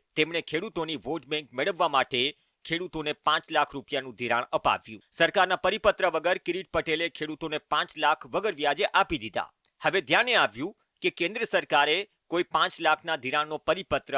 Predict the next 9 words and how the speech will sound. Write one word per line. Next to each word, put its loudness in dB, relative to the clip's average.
હજુ -6
સુધી -10
કર્યો 2
નથી, -10
જેથી 2
વધારાના 4
બે 0
લાખ 2
રૂપિયા 2